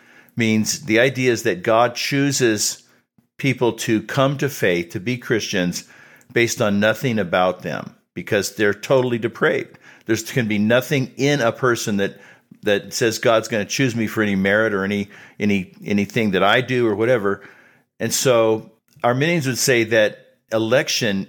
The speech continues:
God still chooses, but it's, God's choice is based on his foreknowledge, that God understands that people in the future, which people will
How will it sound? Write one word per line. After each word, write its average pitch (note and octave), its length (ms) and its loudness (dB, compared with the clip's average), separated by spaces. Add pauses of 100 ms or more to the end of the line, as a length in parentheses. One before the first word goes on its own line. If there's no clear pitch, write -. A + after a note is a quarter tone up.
God A#2+ 240 4
still C3 220 -2
chooses, B2+ 640 -4
but G2+ 260 0
it's, - 340 -6 (300)
God's A#2+ 300 0
choice D3+ 500 0
is A2+ 220 -2
based A#2+ 440 0
on A2 180 0
his B2+ 500 -2 (240)
foreknowledge, A2 880 0
that - 180 -4
God A#2+ 280 2
understands A#2+ 1000 0 (300)
that A2+ 260 0
people C3 340 0
in A2 60 2
the G2+ 80 -2
future, C#3 360 0
which B2 360 -2
people A#2+ 440 0
will A#2+ 420 2